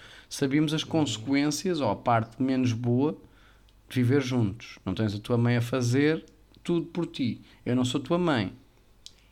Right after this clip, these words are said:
Speaker 1: Posso
Speaker 2: Mas
Speaker 1: dar-te
Speaker 2: pode
Speaker 1: mamar,
Speaker 2: ter
Speaker 1: mas não sou tua mãe.
Speaker 2: Eu acho que pode ser exatamente essa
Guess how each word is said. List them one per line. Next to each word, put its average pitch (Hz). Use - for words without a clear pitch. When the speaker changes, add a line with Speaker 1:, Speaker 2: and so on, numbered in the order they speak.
Speaker 1:
Posso 202
Speaker 2:
Mas -
Speaker 1:
dar-te 127
Speaker 2:
pode 240
Speaker 1:
mamar, 170
Speaker 2:
ter 143
Speaker 1:
mas 104
não 107
sou 117
tua 131
mãe. 147
Speaker 2:
Eu 226
acho -
que -
pode 135
ser 151
exatamente 170
essa 214